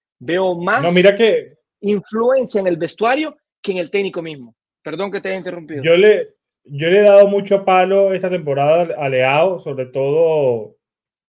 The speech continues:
Speaker 2: el mes de diciembre. Yo dije que para mí es el flop de la primera rueda, lo dije, y no pasa nada.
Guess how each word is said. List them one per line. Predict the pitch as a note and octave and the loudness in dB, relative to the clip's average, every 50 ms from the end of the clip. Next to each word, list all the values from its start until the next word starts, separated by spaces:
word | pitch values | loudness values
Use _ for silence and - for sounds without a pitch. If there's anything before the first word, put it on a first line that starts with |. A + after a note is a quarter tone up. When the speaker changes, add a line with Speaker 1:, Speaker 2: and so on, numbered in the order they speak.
| _ _ _ | _ _ _
Speaker 2:
el | - B2 B2+ | -12 -10 -8
mes | C3 C3+ C3+ | -6 -4 -2
de | E3 E3 | -2 -2
diciembre. | D3+ C#3 - D3+ D3 D3 D#3 E3 F#3 F3 C#3+ | -4 -4 -4 -4 -4 -4 -2 -4 -6 -6 -4
Yo | C3 C3+ C3+ | -6 -6 -6
dije | C#3+ D3 C#3+ D3+ D#3 | -4 -6 -6 -6 -8
que | D3+ C#3 | -8 -8
para | B2+ A#2+ A#2+ | -6 -6 -6
mí | B2 C3 | -6 -6
es | C#3 | -6
el | D3+ C#3+ C#3+ | -6 -6 -4
flop | - D#3 D#3 D#3+ D#3 - D3 | -2 0 0 0 0 -2 -4
de | D3 C#3 | -4 -4
la | C3 A#2 | -2 -4
primera | B2 A#2+ B2+ C3 C#3 C#3 C#3 C#3 C3 B2+ | -6 -6 -6 -4 -2 -2 0 0 -2 -2
rueda, | B2 C3 C3+ C#3 D3 F3 F#3 F#3 _ _ _ _ _ _ _ _ _ _ _ - | -4 -2 -2 -2 -2 -2 -4 -8 _ _ _ _ _ _ _ _ _ _ _ -10
lo | A#2 B2 A#2+ | -6 -4 -4
dije, | B2 C#3 F3 F3+ F3 G3 G#3+ G#3+ G#3+ _ _ _ _ _ _ _ _ _ - | -2 -4 -4 -4 -6 -8 -10 -10 -12 _ _ _ _ _ _ _ _ _ -10
y | C#3 | -8
no | C#3 B2+ C3 | -8 -6 -6
pasa | C3 A#2+ B2+ A#2+ | -6 -6 -6 -4
nada. | A#2+ C3 C#3 E3 G3 G#3 G3+ - | -2 -2 0 0 -2 -2 -6 -12